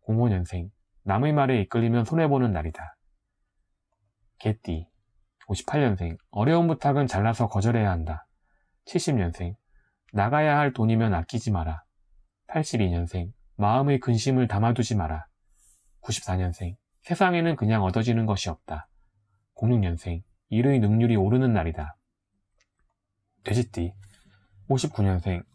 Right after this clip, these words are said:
허와 실을 잘 구별하라. 칠십일 년생. 주위의 도움을 사양하지 마라. 팔십삼 년생. 반가운 사람을 만나게 된다. 구십오 년생. 몸은 고달파도 마음은 가볍다. 공칠 년생. 침체된 분위기를 살려야 한다.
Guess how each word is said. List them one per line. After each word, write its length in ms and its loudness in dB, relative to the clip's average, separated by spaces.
허와 240 4
실을 260 2
잘 220 0
구별하라. 540 -2
칠십일 400 0
년생. 360 -2
주위의 420 4
도움을 340 2
사양하지 480 0
마라. 300 -2
팔십삼 440 -4
년생. 340 -2
반가운 400 2
사람을 400 2
만나게 420 0
된다. 480 -4
구십오 380 -2
년생. 400 -4
몸은 320 2
고달파도 600 2
마음은 360 2
가볍다. 720 -4
공칠 340 0
년생. 380 -4
침체된 560 0
분위기를 460 2
살려야 400 2
한다. 360 -6